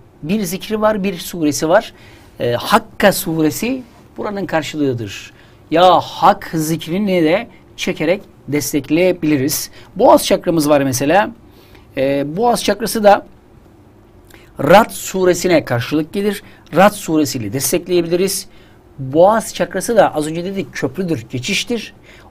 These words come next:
Oranın canlı olması gerekir. Oranın memurlarının güçlü olması gerekir. Bu yüzden de Ya Hay zikrini Rad suresiyle destekleyebiliriz. Ve, e, alın çakrası.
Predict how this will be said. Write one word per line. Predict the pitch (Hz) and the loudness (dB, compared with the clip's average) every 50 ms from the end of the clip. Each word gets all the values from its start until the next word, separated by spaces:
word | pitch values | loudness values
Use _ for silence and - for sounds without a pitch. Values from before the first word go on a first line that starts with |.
| _ _ - _ - | _ _ -20 _ -4
Oranın | 147 165 196 220 226 240 208 165 131 | -2 0 0 2 2 0 0 0 0
canlı | 120 160 147 151 160 190 | -2 -2 0 0 2 4
olması | 233 247 254 240 214 - - 180 | 4 6 6 6 4 2 0 0
gerekir. | 151 151 131 123 120 - 113 - - - - - - - - - | 0 0 0 0 -2 -6 -8 -10 -12 -14 -18 -20 -20 -20 -18 -6
Oranın | - 135 151 175 202 202 | -2 0 2 2 2 0
memurlarının | 185 175 165 165 170 175 185 185 180 185 185 185 190 208 240 240 214 175 | 0 2 4 4 4 4 2 2 4 6 6 6 6 4 2 2 0 0
güçlü | 160 143 - - 208 | -2 -2 0 4 6
olması | 233 262 285 254 233 175 196 | 8 8 8 6 2 0 0
gerekir. | 190 160 147 131 127 123 - 107 92 - - - - - - - - - | 0 0 0 0 -2 -4 -6 -10 -14 -16 -18 -20 -20 -20 -20 -20 -10 -4
Bu | 240 247 | -4 -4
yüzden | 220 202 254 247 208 | -2 -2 -2 2 2
de | 180 | 4
Ya | 160 156 165 175 180 175 | 6 6 6 4 4 2
Hay | 156 - - - 190 202 240 247 240 208 175 147 - - - - - - 151 | 0 -2 -2 2 6 6 6 6 6 4 0 -2 -4 -10 -20 -20 -14 -6 -4
zikrini | 147 143 190 214 214 175 160 160 170 190 233 269 277 - - - - _ - | -4 -2 -2 -4 -4 -2 -2 0 0 0 -2 -2 -4 -8 -16 -20 -20 _ 2
Rad | 147 180 196 190 | 6 6 6 6
suresiyle | - - - 165 160 160 147 127 - 147 160 202 262 277 - - - - - - 175 | 4 -6 -4 0 0 0 0 0 0 2 2 2 2 0 -6 -18 -20 -20 -14 -4 -2
destekleyebiliriz. | 170 - - 170 151 - 170 170 175 170 170 160 151 143 202 208 - - - - _ - - - - - - - - - | -2 -2 0 -4 -4 -2 0 2 2 2 2 2 0 0 -2 -4 -4 -6 -8 -12 _ -20 -20 -20 -20 -20 -20 -18 -4 2
Ve, | 185 202 208 208 208 - - - - _ _ _ _ - - | 4 6 6 4 2 -2 -10 -20 -20 _ _ _ _ -16 -10
e, | - 143 139 139 139 139 139 139 139 127 - - | -6 -4 -4 -2 -2 -2 -2 -4 -6 -6 -2 0
alın | 147 160 185 208 185 160 | 2 2 4 2 2 0
çakrası. | 127 - 147 - - 131 127 - 202 240 | 0 -2 -4 -2 -2 -4 -2 0 -2 -2